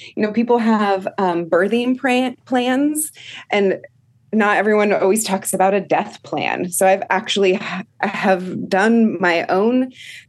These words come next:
death plan about where I would like to be, what music I'd like, things like that. But also, I think it's just made me a better person in general, being able to see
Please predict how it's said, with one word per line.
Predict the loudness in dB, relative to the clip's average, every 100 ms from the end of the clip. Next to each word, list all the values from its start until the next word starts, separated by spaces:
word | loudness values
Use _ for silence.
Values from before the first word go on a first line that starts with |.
| _ -4
death | -2 -2 -8
plan | -4 -2 0
about | 2 0 -2 -8
where | -4 0 2
I | 2
would | 0
like | -2 -2 -6
to | -10
be, | -4 -2 0 -2 -2
what | -4 -2
music | 0 0 -2 -2
I'd | -2 -2
like, | -2 -4 -6
things | -4 -4 -2
like | -6 -2
that. | -4 -4 -8 -18 -18 -18 -2
But | -2 2
also, | 2 2 0 2 2 0 -2
I | -2
think | 0 -2
it's | -2 -6 -6
just | -6 -2
made | 0 0
me | 0 -2 -2 -4
a |
better | -2 0 0 0
person | -2 -4 -2 -2 0 -2 -4
in | -2 -2
general, | 0 0 0 -2 0 -2 -4 -10 -18 -10 -2
being | 0 0 0
able | 0 0 0 -2
to | -6 -4 0 0 0 0
see | -2 -2 -2 -2 -2 -2 -2